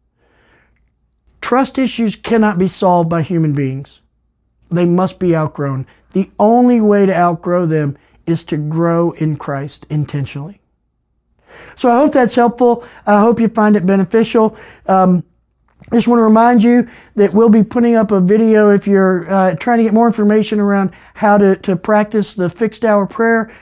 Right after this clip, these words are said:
We'll put that up on Wednesday of each week for our practice, which happens to be this week, fixed hour prayer.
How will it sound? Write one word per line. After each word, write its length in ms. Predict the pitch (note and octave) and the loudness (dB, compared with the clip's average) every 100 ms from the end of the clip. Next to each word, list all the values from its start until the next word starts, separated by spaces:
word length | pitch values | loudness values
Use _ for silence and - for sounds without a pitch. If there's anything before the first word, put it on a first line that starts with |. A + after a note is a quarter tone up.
| _ | _
We'll 140 | G3 F#3 | -2 0
put 260 | B3 A#3+ | 0 0
that 240 | A#3+ A3 G#3 | 2 2 2
up 220 | G#3+ G#3+ | 0 0
on 260 | F#3 F#3 | 2 4
Wednesday 560 | G3+ A#3+ C#4 A#3+ C#4+ C#4+ | 4 4 2 2 2 2
of 80 | B3+ | 2
each 260 | C4 B3+ A#3+ | 0 -2 -2
week 420 | C4+ D#4 - - _ - - | 0 0 -2 -20 _ -20 -6
for 120 | G#3 | -2
our 100 | G3+ | 0
practice, 580 | G3+ G#3 G#3 A3+ C4 A3+ | 0 0 0 0 -2 -2
which 160 | A3 G#3+ | -2 0
happens 360 | G#3 G#3 G3+ | 0 0 0
to 60 | F#3+ | 2
be 100 | G#3 | 2
this 260 | G3+ G3+ | 2 0
week, 200 | G#3+ G#3+ | -2 -2
fixed 260 | - F3+ - | -4 -6 -4
hour 180 | F#3 F3 | -2 -2
prayer. 420 | - A#3+ D#4 | 0 0 0